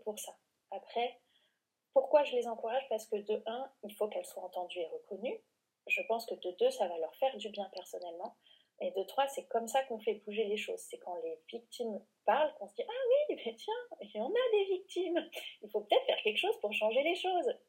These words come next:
Et tant que les victimes ne parlent pas, ben, les choses ne changent pas. Donc c'est important. Après, je le sais, à quel point c'est difficile de faire ça. Ça,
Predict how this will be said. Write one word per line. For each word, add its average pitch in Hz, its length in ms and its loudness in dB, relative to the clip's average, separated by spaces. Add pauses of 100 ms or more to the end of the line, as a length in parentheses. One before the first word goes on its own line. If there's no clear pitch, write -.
(160)
Et - 120 -20
tant 294 120 -2
que - 100 -10
les 233 80 0
victimes 208 320 -12
ne 190 100 -4
parlent 165 320 -2
pas, 359 160 0
ben, - 160 -4
les - 60 -16
choses 254 200 -8
ne 247 80 -10
changent - 320 -10
pas. - 80 -20 (640)
Donc 196 140 -12
c'est - 120 -4
important. 208 640 0
Après, 226 380 -2
je 208 160 -4
le 190 360 -2
sais, 214 440 0 (480)
à 202 80 0
quel 208 200 -4
point 208 140 -6
c'est 208 160 -8
difficile 208 560 -10
de 190 120 -6
faire 180 200 -2
ça. 196 300 -8 (120)
Ça, - 260 -4